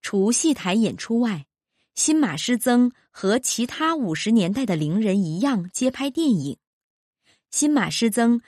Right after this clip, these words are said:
曾经担任八和会馆多届主席，经常参加慈善活动，故有慈善灵王的称号。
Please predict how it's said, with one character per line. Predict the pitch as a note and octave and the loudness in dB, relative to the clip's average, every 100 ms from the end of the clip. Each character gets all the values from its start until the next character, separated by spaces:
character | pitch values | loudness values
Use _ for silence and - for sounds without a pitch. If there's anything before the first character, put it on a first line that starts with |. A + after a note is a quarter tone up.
| _ | _
曾 | - G3+ G#3+ | -4 0 2
经 | D4 D4+ | 2 2
担 | D#4 D#4 | 2 2
任 | D#4 B3 G3 | 4 4 4
八 | B3 D#4 | 2 -2
和 | F4 G#3 | 0 -2
会 | G#3+ D4+ | 2 2
馆 | A3 D#3+ C#3 | 2 0 -2
多 | D3+ C4 D4 | -4 -2 -2
届 | - A3+ | 0 0
主 | D3+ D3+ | 0 -6
席， | - D3 C#3 D3+ _ _ _ _ _ _ - | -6 -6 -6 -8 _ _ _ _ _ _ -2
经 | D#4+ E4+ | 0 0
常 | A3+ F#3+ | 0 -2
参 | G3+ A#3+ | -2 0
加 | A#3 B3 B3 | 0 0 0
慈 | - F3 | 0 -2
善 | F#3 C#4 | 0 -2
活 | G3+ D#3 D#3+ | -2 -4 -2
动， | C4 F3+ - _ _ _ _ _ _ _ | -2 -2 -6 _ _ _ _ _ _ _
故 | D4+ D4 | 2 4
有 | G3+ E3+ | 4 2
慈 | F3 - F#3+ | 0 0 0
善 | A3+ E4 | 0 2
灵 | A#3 E3 G#3+ | 2 2 2
王 | C#4 D#3+ | 0 0
的 | A3+ | -2
称 | - G3+ F#3+ | -2 -2 -2
号。 | - D3 | -6 -12